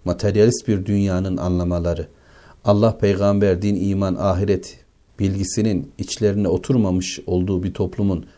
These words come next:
bunu anlamaları nasıl mümkün olsun? Ama Resulullah sallallahu aleyhi ve sellem bunu anlatacak.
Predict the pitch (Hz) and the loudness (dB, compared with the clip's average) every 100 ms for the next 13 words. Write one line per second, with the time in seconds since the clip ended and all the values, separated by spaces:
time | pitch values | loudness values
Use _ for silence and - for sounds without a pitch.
0 | - 120 113 104 101 98 98 92 - - | -4 -2 0 -2 -2 -2 -4 -6 -10 -14
1 | _ _ _ - 117 196 147 117 101 87 | _ _ _ -8 -8 -2 -2 -2 -6 -6
2 | 76 - - _ _ _ _ _ - 117 | -10 -16 -20 _ _ _ _ _ -6 2
3 | 135 135 - 151 143 131 127 143 135 113 | 4 4 2 -2 -2 0 2 2 2 0
4 | 107 104 127 135 160 160 165 151 139 107 | -2 -4 -4 -4 -4 -4 -2 -2 -2 -4
5 | 90 | -6